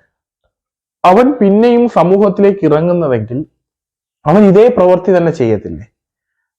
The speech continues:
ഞാൻ ഒരിക്കലും ഒരു, ഒരിക്കൽ ക്രിമിനലായ ആളെ നമുക്ക് ഒരിക്കലും നന്നാക്കി എടുക്കാൻ പറ്റില്ല എന്നല്ല പറയുന്നത്.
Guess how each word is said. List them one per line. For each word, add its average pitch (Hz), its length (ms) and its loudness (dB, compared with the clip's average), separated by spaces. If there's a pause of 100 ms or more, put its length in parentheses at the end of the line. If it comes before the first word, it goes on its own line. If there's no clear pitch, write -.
(160)
ഞാൻ 196 260 2
ഒരിക്കലും 254 560 2 (100)
ഒരു, 190 240 2 (160)
ഒരിക്കൽ 233 360 0
ക്രിമിനലായ 208 680 2
ആളെ 165 380 2 (460)
നമുക്ക് 190 240 0
ഒരിക്കലും 214 400 2
നന്നാക്കി 214 440 0
എടുക്കാൻ 196 340 0
പറ്റില്ല 190 840 0
എന്നല്ല 147 560 2
പറയുന്നത്. 98 440 -6